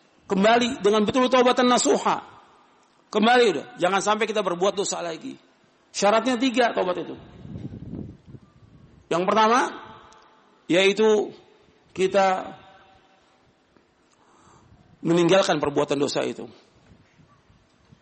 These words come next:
Harus kita tinggalkan dosa itu.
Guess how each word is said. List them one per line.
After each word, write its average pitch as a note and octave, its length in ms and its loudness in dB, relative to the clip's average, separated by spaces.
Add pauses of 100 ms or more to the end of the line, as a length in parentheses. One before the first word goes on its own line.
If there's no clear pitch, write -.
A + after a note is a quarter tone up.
(1300)
Harus F3 220 2
kita E3 100 -2
tinggalkan D3 360 -4
dosa - 280 -12
itu. - 120 -20